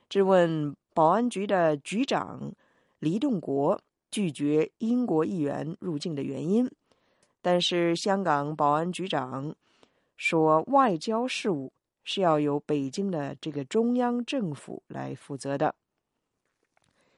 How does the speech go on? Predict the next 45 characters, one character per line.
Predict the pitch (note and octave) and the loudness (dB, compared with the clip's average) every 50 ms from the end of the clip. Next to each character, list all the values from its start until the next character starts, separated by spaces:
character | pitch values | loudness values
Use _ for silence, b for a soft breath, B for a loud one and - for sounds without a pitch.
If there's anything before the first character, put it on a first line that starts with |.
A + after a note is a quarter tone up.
| _ _ _ | _ _ _
与 | - G3 A3+ | 0 0 2
此 | - F#3+ | 2 2
同 | E3 F3 E3 F3+ A3 | 0 0 0 0 0
时， | - - D3 D3 D#3 E3+ - _ | -2 0 0 0 0 0 -2 _
中 | - C#4+ D4 D#4 D#4+ D#4 | -2 0 0 0 0 0
国 | - E3 D#3+ | 2 2 4
外 | F3+ G#3 G3 E3+ | 4 4 4 4
交 | E3 G3 F#3+ G3+ | 4 2 -2 -2
部 | G#3 A3 | -2 -2
的 | F#3+ - D3 | -6 -6 -4
发 | - E3 E3 | -4 -4 -2
言 | E3 E3+ F#3 G3 | -2 -2 0 0
人 | F#3 D#3+ D3 C#3+ D#3 F3+ G#3+ - b b b b b b b b b b b b b b | 0 0 0 0 0 -2 -2 -2 b b b b b b b b b b b b b b
在 | - G3 G3 F#3+ G3 F#3+ F#3+ | 4 6 6 6 6 6 4
连 | F#3 F#3 F#3 G#3 B3 C#4 | 2 2 2 2 0 -2
续 | - - - B3 A3 F#3+ E3+ | -4 -6 -6 -4 -4 -4 -4
三 | E3 - - B3+ B3+ C4 | -4 -2 -2 -2 -2 -2
天 | - - C4+ B3+ C4 C4 - _ _ _ _ | -2 -2 0 0 0 -2 -6 _ _ _ _
对 | - F3+ E3+ D3+ D3 C#3+ C#3+ | 0 2 4 4 4 4 2
这 | C#3 - G#3+ F#3 | 0 -2 -2 -2
件 | F3+ F3 D#3+ D#3 | 0 -2 -2 -2
事 | - - E3 D#3 | -4 -4 -6 -6
情 | - - C#3+ C#3 C#3 C#3+ C#3+ | -6 -6 -6 -6 -6 -8 -8
作 | - E3 D#3 | -6 -6 -6
出 | - E3+ D#3+ | -4 -6 -6
回 | D3+ - C3+ C3+ C#3 | -6 -6 -6 -4 -2
应 | E3 A3 A3 F#3 | -2 -2 -2 -2
的 | C#3+ B2+ | -2 -4
时 | - - | -6 -8
候 | C#3 D3+ D3 C3+ | -6 -6 -6 -8
说， | - - - E3+ F3+ - - _ b b b b b b b b b b b | -6 -4 -2 0 0 -2 -2 _ b b b b b b b b b b b
一 | - A3 A3+ | -2 -2 0
九 | G#3+ G#3 F3+ D#3+ D3 | 2 2 2 2 2
八 | - - B3+ C4+ D4 | 2 0 0 2 0
四 | D4+ - - - D#4+ C4+ | -2 -4 -4 -2 0 0
年 | F#3 D3+ D3 D3 D#3+ E3 | 2 2 0 -2 -2 -4
签 | - - G#3 G3 G3+ G#3 G#3+ | -6 -4 -2 0 0 0 -2
署 | G#3+ - - - - | -4 -6 -8 -8 -6
的 | D3+ C#3+ C#3 C#3 | -4 -4 -4 -4
中 | C3+ - G3 G#3 A3 A3+ | -2 -2 -2 0 0 0
英 | A3+ A#3 A#3 A#3+ A#3+ A#3 | 0 0 0 0 -2 -2
联 | F3+ D#3 D3+ D#3+ F3+ | -2 -2 -2 -2 -2
合 | - - D3 | -4 -4 -4
声 | D3 - - F3+ E3+ E3+ | -4 -4 -4 -4 -6 -6
明， | D#3+ D3 - C3+ C#3+ E3+ G3 A#3+ | -6 -8 -8 -6 -6 -4 -4 -6